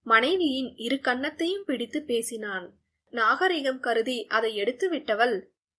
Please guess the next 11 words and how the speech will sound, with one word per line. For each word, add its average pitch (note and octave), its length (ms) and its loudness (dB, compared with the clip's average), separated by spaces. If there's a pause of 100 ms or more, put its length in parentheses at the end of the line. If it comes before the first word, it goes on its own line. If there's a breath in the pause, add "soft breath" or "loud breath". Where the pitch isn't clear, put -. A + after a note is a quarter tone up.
(140)
"அப்படியே A3+ 480 2
நாளைக்கு B3+ 380 -2
எங்க G#3+ 200 -6
வீட்டுக்கும் D4 440 -6
போகலாமா?" A3+ 800 -4 (440)
திருமணம் G4 560 2
ஆனதிலிருந்து A#3+ 920 2
அங்கு A#3 380 2
செல்லாததால் A#3 760 2
அதையும் C4+ 440 0
கேட்க, A#3 640 -2